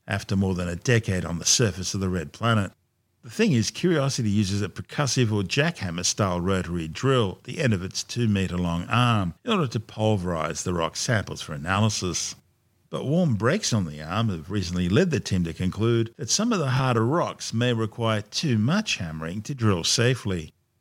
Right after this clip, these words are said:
So mission managers first brushed away the dust and then simply poked the top of the surface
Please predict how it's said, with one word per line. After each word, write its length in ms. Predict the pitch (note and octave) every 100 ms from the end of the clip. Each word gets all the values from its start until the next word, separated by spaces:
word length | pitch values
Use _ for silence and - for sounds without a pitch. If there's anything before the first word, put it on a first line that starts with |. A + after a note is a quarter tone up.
| _ -
So 260 | - D#3+
mission 280 | B2+ G3 D4
managers 380 | G#3 E3+ A#2+ A2+
first 400 | - C3 - -
brushed 340 | C3 F3 -
away 280 | C#3 A#2+ A2
the 120 | F#2+
dust 520 | G#2+ D3 G2+ - - -
and 80 | C3+
then 160 | F3+ D3
simply 340 | F3+ D3 B2+
poked 420 | - - D#3 -
the 100 | B2
top 260 | - D3+ C#3
of 80 | A2
the 80 |
surface 580 | - - G#3+ - A2 -